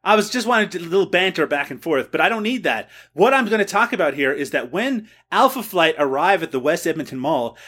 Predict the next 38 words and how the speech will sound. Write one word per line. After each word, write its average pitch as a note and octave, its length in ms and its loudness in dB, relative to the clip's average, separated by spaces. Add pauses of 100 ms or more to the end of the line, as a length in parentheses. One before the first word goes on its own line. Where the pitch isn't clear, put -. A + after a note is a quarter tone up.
(100)
they F3 140 0
talk A3+ 500 2
briefly C#3 640 -2 (300)
to, D#3+ 420 2
uh, C3+ 280 0
a C#3+ 80 0
gentleman E3+ 520 2
outside C3+ 560 -4
it. E2+ 180 -16 (260)
And E3+ 280 -2
he's G#3+ 220 -4
not D4+ 160 4
just A#3 180 -2
any B3 180 0
gentleman. D3 440 0
He's F#3+ 200 -8
actually C#4 300 2
based G3+ 320 -2
on D#3 180 0
and D#3 180 0
is F3 440 2 (240)
Ruben G#3+ 360 0
Stahl, D#3+ 640 2 (240)
who G3 140 0
was, E3+ 340 4
uh, D3 100 0
the D3 100 -2
president A#3 680 0
of E3+ 120 -2
the E3 100 0
West F#3+ 260 4
Edmonton F3 400 0
Mall F3 420 2 (280)
in F3+ 160 2
the G#3 60 2
mid G3+ 160 4
nineteen G3+ 360 0
eighties. G#3+ 380 0